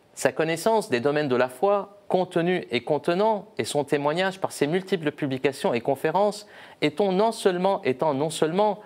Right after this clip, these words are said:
le fruit de l'érudition, mais aussi le fruit de la contemplation. Théologien orthodoxe, docteur en philosophie et en théologie, grand spécialiste entre autres de saint Maxime le Confesseur,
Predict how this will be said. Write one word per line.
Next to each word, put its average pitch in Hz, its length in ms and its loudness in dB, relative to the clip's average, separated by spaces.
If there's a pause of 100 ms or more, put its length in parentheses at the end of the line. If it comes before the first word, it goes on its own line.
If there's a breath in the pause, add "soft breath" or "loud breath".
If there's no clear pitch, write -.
(120 loud breath)
le 135 120 4
fruit 196 280 0
de 135 100 4
l'érudition, 175 760 0 (240 loud breath)
mais 127 80 0
aussi 131 300 -2
le 120 80 0
fruit 151 240 -2
de 117 80 4
la 107 100 0
contemplation. 117 760 -2 (520 loud breath)
Théologien 147 420 4
orthodoxe, 151 600 0
docteur 131 320 0
en 127 80 0
philosophie 127 560 0
et 175 60 2
en 196 160 0
théologie, 147 600 2 (320 loud breath)
grand 175 240 2
spécialiste 196 600 0
entre - 260 -2
autres 202 300 4 (140)
de 123 60 0
saint 139 180 0
Maxime 135 360 -2
le 120 80 0
Confesseur, 170 680 0